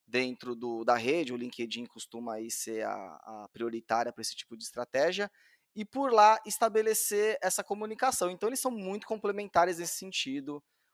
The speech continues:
o, o A B M e o social selling. E as melhores práticas que você usa no A B M, você transporta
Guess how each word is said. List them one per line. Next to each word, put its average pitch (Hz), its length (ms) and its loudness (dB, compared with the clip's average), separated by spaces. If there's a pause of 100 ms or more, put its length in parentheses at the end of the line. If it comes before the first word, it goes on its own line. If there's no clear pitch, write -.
o, 120 760 -4
o 123 180 -6
A 123 140 0
B 117 200 -4
M 123 240 -4
e 139 40 -4
o 131 60 -6
social 120 380 -4
selling. 131 560 -2 (380)
E 127 120 2
as 127 140 4
melhores 151 440 6
práticas 143 600 8
que - 100 -14
você 123 380 -4
usa 123 280 -4
no 123 80 -6
A 120 60 -4
B 120 140 -6
M, 135 140 -4
você - 160 -6
transporta 165 920 2